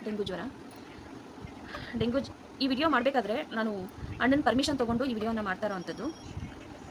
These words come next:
So ಇದ್ರಲ್ಲಿ ಯಾವುದೇ ರೀತಿಯ ಮುಚ್ಚುಮರೆ ಇಲ್ಲ, ಪರ್ಮಿಷನ್ ಇಂದನೇ ಈ ವಿಡಿಯೋದಲ್ಲಿ ಎಲ್ಲವನ್ನ ತೋರಿಸ್ತಾ ಇರೋದು, ಆಯ್ತಾ?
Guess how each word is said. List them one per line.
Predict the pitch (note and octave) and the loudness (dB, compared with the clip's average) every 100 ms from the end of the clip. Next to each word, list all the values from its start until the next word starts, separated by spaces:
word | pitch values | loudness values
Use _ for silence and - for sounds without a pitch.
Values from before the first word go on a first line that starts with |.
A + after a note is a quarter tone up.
| - - - | -14 -12 -2
So | C4+ C4+ - - - - - - - - | 2 2 0 -4 -8 -8 -10 -10 -12 -2
ಇದ್ರಲ್ಲಿ | A#3+ B3+ | 4 6
ಯಾವುದೇ | A3+ A#3 | 8 6
ರೀತಿಯ | B3+ B3 B3 A3+ | 4 6 6 6
ಮುಚ್ಚುಮರೆ | G#3 A#3+ B3+ G#3+ | 4 2 4 4
ಇಲ್ಲ, | F#3 G3 - - - | 2 -2 -4 -6 -2
ಪರ್ಮಿಷನ್ | A3 C4 B3 | 2 2 2
ಇಂದನೇ | A#3 D#4+ - - - - | 2 0 -4 -14 -14 -4
ಈ | B3 | 0
ವಿಡಿಯೋದಲ್ಲಿ | A#3 B3 A3 | 2 4 4
ಎಲ್ಲವನ್ನ | D#4 A3+ G#3+ G#3 | 2 2 2 2
ತೋರಿಸ್ತಾ | F#3+ - F#3 | 0 0 0
ಇರೋದು, | E3 C4+ - - - G3+ | 0 -4 -6 -16 -10 -6
ಆಯ್ತಾ? | B3+ | -2